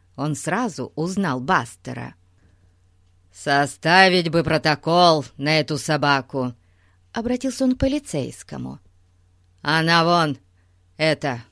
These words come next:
порвала мне брюки сегодня. Посмотрите, посмотрите!» «Паршивая собака! Вот! Это что? Точно говорю, настоящая дрянь!»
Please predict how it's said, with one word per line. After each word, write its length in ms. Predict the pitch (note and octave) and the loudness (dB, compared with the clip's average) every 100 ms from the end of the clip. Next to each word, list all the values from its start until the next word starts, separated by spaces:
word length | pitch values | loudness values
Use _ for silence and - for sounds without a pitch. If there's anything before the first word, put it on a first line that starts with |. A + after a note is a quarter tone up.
| _ _ _ _ - | _ _ _ _ -4
порвала 400 | D#3+ F3 F#3 F#3+ | 2 6 8 6
мне 160 | G3 | 6
брюки 320 | G3+ B3 - D#3+ | 4 2 0 -4
сегодня. 560 | D#3 C#3 A#2+ B2 A#2 _ _ _ _ _ _ - | -2 -4 -4 -8 -10 _ _ _ _ _ _ -10
Посмотрите, 640 | C#3 F3 E3+ G#3+ G#3 F3 | -6 -2 0 4 4 2
посмотрите!» 800 | E3 D#3+ G3 A#3 D4 F3 C3 G#2+ _ _ _ _ _ _ _ _ _ _ _ _ _ _ _ _ - | 0 0 0 2 2 2 -2 -8 _ _ _ _ _ _ _ _ _ _ _ _ _ _ _ _ -4
«Паршивая 960 | D3+ D#3 - - - F3 G3 F3+ F3 E3 | 0 0 -2 -6 0 4 6 8 8 6
собака! 760 | - D#3 F3 E3+ - C3 A#2 _ _ _ _ | 4 4 8 6 4 -2 -2 _ _ _ _
Вот! 440 | D3 F#3+ D#3 - _ _ _ _ _ _ _ | 6 8 8 2 _ _ _ _ _ _ _
Это 320 | D3 C#3+ - | -2 -2 -2
что? 380 | - - C3+ B2 - _ _ _ _ _ _ - | -8 -6 -6 -6 -14 _ _ _ _ _ _ 0
Точно 480 | E3 G#3 - F#3+ | 4 4 4 -2
говорю, 400 | E3 D#3 D3 A#2+ - _ _ _ | 0 0 0 -4 -10 _ _ _
настоящая 1040 | C3+ F3+ F#3 - F3+ D#3+ E3+ G#3 - G3 F#3 | 0 2 0 2 2 6 4 4 4 4 4
дрянь!» 420 | E3+ F3+ D#3 | 6 6 4